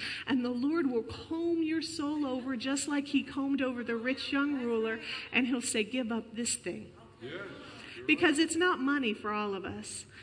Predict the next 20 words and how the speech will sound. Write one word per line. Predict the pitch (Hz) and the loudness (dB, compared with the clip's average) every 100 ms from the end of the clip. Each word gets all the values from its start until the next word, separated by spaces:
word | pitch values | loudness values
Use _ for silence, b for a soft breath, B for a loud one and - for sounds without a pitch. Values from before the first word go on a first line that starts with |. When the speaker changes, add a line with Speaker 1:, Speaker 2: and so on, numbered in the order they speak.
| B | B
Speaker 1:
Maybe | 269 277 294 | 4 8 6
it's | 294 | 6
a | 302 | 2
relationship. | 277 269 254 233 247 220 208 185 - - - | 2 2 2 0 -2 -2 -2 -4 -6 -14 -4
He's | 226 240 | 0 2
like, | 214 | 2
"Give | 277 262 196 | 4 4 2
this | 254 - | 0 0
thing | - 202 | 0 -2
up. | 185 - 214 | -2 -6 0
This | 233 339 | 6 6
thing | - 285 | 6 2
is | 240 226 | 2 2
more | 240 233 | 2 2
important | 226 254 233 - | 0 -2 -2 -2
to | |
you | 214 214 | -2 -2
than | 196 | -2
I | 202 202 | -2 -2
am." | 190 - | -4 -6